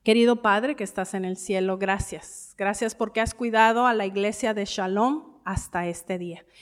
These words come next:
Y cada uno de los que estamos en este lugar somos parte de tu iglesia. Gracias porque nos has traído de diferentes lugares a unirnos aquí en familia, Señor,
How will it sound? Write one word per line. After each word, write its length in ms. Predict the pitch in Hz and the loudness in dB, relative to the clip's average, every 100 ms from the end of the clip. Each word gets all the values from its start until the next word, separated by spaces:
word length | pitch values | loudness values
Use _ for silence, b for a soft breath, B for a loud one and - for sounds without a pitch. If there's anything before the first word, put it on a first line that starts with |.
| B B | B B
Y 200 | 214 - | -6 0
cada 320 | 226 220 247 | 4 6 6
uno 340 | 247 262 285 | 4 2 2
de 60 | 277 | 2
los 180 | 233 - | 0 -2
que 80 | 208 | -4
estamos 400 | - 214 226 - | -2 -2 -2 -2
en 140 | 214 | -2
este 260 | 202 - 226 | -2 -2 -2
lugar 600 | 220 202 202 240 269 254 | -2 4 4 4 0 -12
somos 460 | - 226 220 233 - | -6 -2 0 -2 -4
parte 560 | - 190 214 214 - | 4 6 6 2 0
de 160 | 190 180 | 0 0
tu 140 | 185 | -2
iglesia. 580 | 175 160 160 - - - B B B | -6 -6 -10 -10 -16 -18 B B B
Gracias 800 | - 208 202 214 - 156 151 - | 0 4 6 4 0 -6 -8 -8
porque 300 | - 196 220 | -2 -2 0
nos 260 | 208 202 208 | 0 0 0
has 300 | 202 208 - | 0 0 -2
traído 480 | 220 208 233 254 269 | 0 2 2 4 4
de 120 | 233 | 4
diferentes 760 | 202 208 - 196 214 233 240 240 | -2 -4 -2 0 0 0 -2 0
lugares 720 | 226 208 208 220 240 - - _ b b b b b | 0 4 6 6 2 -4 -14 _ b b b b b
a 220 | 190 202 | 4 4
unirnos 640 | 208 214 226 254 254 262 262 | 4 4 6 4 2 -2 -2
aquí 560 | 240 - 170 165 - _ | -6 -6 -6 -8 -14 _
en 200 | 208 214 | -2 -2
familia, 640 | - 208 214 233 254 254 | 0 2 4 2 2 0
Señor, 600 | 262 247 202 180 165 - | 0 -2 -2 -2 -6 -12